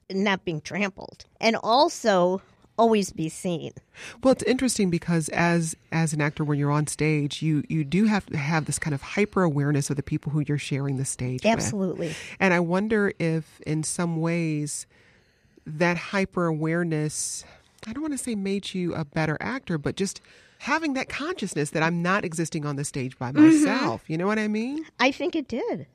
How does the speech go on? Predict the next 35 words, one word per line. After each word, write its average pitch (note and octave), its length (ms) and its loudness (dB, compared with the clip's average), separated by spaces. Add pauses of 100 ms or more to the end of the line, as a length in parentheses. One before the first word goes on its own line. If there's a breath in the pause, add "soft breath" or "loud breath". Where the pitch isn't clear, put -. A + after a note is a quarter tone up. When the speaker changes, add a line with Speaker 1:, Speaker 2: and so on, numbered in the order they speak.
(120)
Speaker 1:
I G3+ 60 -2
Speaker 2:
Yeah. A#3+ 40 -2
Speaker 1:
think C#4+ 200 -4
it D#4 80 -4
did. D#4+ 220 0
And A3+ 260 0
now, A3+ 480 0 (440 loud breath)
as G#3+ 240 -2
I G3+ 120 4
direct G#3 800 -4 (260)
a G3+ 80 2
lot F#3 280 4
of F#3 140 -2
people F#3 340 -2
with E3+ 180 0
disabilities D#3+ 720 -4
on D#3+ 180 -4
the D#3 60 -6
stage, D#3+ 500 -2
I B3 140 0
see A#3+ 260 -2
the F#3+ 120 -4
same F3+ 280 0
thing, E3+ 440 -2 (140)
Speaker 2:
Mm. D#3+ 260 -8
Speaker 1:
where G#3 160 2
they A#3 260 2
are A3+ 100 2
very E3+ 560 0
good F3+ 500 -2 (240)
at G3 200 -2
knowing F#3 560 0
where E3 200 -2
to D#3 80 -6
go D#3+ 480 -4